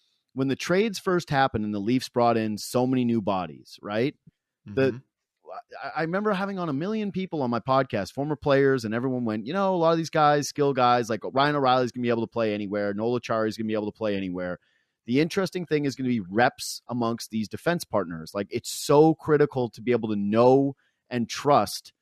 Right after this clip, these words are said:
Speaker 1: where your defense partner is gonna be in big moments, and especially
Speaker 2: Yeah.
Speaker 1: against hard forechecking teams that come hard in the playoffs.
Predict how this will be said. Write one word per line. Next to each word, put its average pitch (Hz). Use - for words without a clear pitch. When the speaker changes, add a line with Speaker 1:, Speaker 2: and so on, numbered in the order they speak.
Speaker 1:
where 131
your 131
defense 117
partner 104
is 101
gonna 107
be 113
in 98
big 127
moments, 110
and 104
especially 139
Speaker 2:
Yeah. 139
Speaker 1:
against 117
hard 117
forechecking 123
teams 107
that 110
come 123
hard 113
in 110
the 110
playoffs. 127